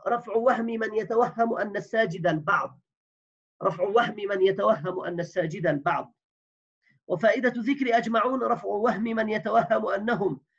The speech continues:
لم يسجدوا في وقت واحد، بل سجدوا في وقتين مختلفين. والأول صحيح والثاني باطل. الأول صحيح ما هو؟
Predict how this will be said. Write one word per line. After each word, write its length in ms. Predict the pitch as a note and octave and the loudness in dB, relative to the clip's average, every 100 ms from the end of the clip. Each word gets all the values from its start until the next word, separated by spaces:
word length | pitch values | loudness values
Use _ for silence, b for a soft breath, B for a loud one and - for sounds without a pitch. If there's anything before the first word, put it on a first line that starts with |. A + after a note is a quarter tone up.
| _ - | _ -2
لم 200 | C#4 D4 | 0 2
يسجدوا 440 | C4 - A3+ G3+ | 0 -4 -12 -8
في 160 | F3+ F#3+ | -4 -2
وقت 220 | G#3+ F#3+ | -2 -2
واحد، 500 | F#3 A#3 A#3 E3+ D3+ _ _ _ E3+ | 2 2 2 -2 -8 _ _ _ -10
بل 100 | E3 | -6
سجدوا 400 | A#3 A3 F3+ E3+ | -2 0 0 -2
في 180 | - | -4
وقتين 560 | G3 F#3+ - A#3+ A3 G3 | -4 -4 -2 -2 2 2
مختلفين. 1300 | A3+ - - - A#3 G#3 D#3+ - - G3+ D#3+ C3 - _ _ _ _ _ _ _ _ _ _ _ - | 2 -2 -14 -4 -2 0 -2 -2 2 2 2 -2 -12 _ _ _ _ _ _ _ _ _ _ _ -2
والأول 640 | F3+ F3 A#3+ G#3 G3 F3+ | -2 2 0 2 2 2
صحيح 380 | E3+ A3+ A3+ B3 | -2 -6 -6 -4
والثاني 760 | A3+ - D#3 - E3 F3+ A3 | -6 -8 -12 -8 -6 -6 -8
باطل. 400 | D#3+ A2+ _ B2 _ _ _ _ _ _ _ _ _ _ - | -14 -16 _ -20 _ _ _ _ _ _ _ _ _ _ -12
الأول 320 | - F#3 E3 | -4 -2 -2
صحيح 320 | F3 D#3+ E3+ | -4 -8 -4
ما 80 | F#3+ | -4
هو؟ 280 | D#3+ F#3 | -2 -2